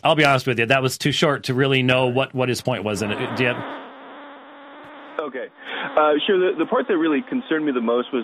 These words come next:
Speaker 2: the, the part about, uh, "died to save" is not a biblical phrase or concept.
Speaker 1: Died to save.
Speaker 2: Uh, that it died to save. Yeah, that Christ died to save.
Speaker 1: Oh, okay. All right.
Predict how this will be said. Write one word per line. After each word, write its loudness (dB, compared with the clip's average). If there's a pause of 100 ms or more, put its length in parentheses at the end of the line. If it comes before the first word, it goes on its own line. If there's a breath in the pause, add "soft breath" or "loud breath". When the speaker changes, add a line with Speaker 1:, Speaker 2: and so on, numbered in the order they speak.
(140)
Speaker 2:
the, 2
the -4
part 2
about, 0
uh, 2
"died 0
to -8 (100)
save" 2
is -6
not 2
a 0
biblical 0
phrase 0
or -6 (120)
concept. 0
Speaker 1:
Died 6
to 0
save. 4
Speaker 2:
Uh, 6
that 6
it 2 (880)
died 6
to -8
save. 2
Yeah, 2
that -2
Christ 2
died 4
to -2 (100)
save. 0 (200)
Speaker 1:
Oh, 4
okay. -2
All 4
right. 2